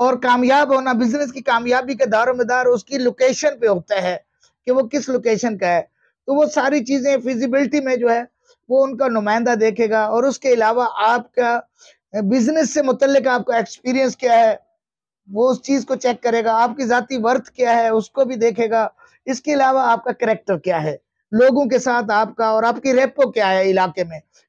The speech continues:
ये सारी चीज़ें देखने के बाद वो नुमाइंदा फिजिबिलिटी रिपोर्ट एक बना के ओएमसी को दे देगा। और जब आपकी ये फिजिबिलिटी रिपोर्ट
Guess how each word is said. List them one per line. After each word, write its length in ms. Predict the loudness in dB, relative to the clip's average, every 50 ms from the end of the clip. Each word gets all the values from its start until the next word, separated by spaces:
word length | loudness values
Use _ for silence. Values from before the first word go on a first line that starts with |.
| -8 -6
ये 80 | -6
सारी 320 | -4 -2 -2 0 0 -2 -2
चीज़ें 360 | -6 -8 -8 -6 -6 -4 -2
देखने 320 | -2 -2 -2 -4 -6 -4
के 80 | -4 -2
बाद 340 | 0 0 0 0 0 -2 -6 _ _ _ _ -2
वो 80 | -2 0
नुमाइंदा 480 | 0 0 -2 -2 -2 0 0 0 -2
फिजिबिलिटी 640 | -2 -4 -8 -8 -6 -4 -2 -2 -2 -2 -2 -2 -2
रिपोर्ट 400 | -2 -2 0 2 2 4 4 4
एक 160 | 2 0 0
बना 240 | -2 -2 0 0 -2
के 160 | -2 -2 -2
ओएमसी 400 | -2 -2 -2 -2 -4 -6 -10 -12
को 140 | -10 -8 -4
दे 160 | -2 0 0
देगा। 360 | 2 2 0 0 0 -2 -4 -6 _ _ _ _ _ _ _ _ _ _ _ _ _ _ _ _ _ _ _ 0
और 460 | 2 2 4 2 2 0 -2 -6 _ -6 -2
जब 240 | 0 0 0 2 2
आपकी 360 | 2 2 2 0 -2 -2 0
ये 180 | 2 2 2
फिजिबिलिटी 580 | 2 2 0 -2 -2 0 0 0 0 0 0 0
रिपोर्ट 400 | 0 -2 0 2 2 2 2 0